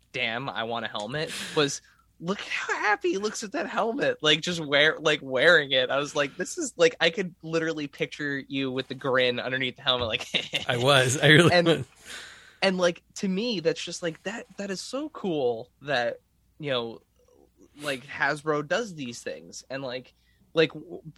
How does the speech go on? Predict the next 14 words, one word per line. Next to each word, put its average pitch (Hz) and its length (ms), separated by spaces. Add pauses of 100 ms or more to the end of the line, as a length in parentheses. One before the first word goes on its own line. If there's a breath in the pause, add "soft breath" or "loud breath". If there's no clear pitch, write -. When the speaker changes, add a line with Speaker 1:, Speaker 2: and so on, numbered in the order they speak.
Speaker 1:
back 170 340
when 196 120
they 185 160
did 135 440
the, 123 540
um, 110 520
when 147 120
they 147 60
were 143 80
doing 147 180
those 131 160
community 120 440
reveals, 104 600
right, 143 80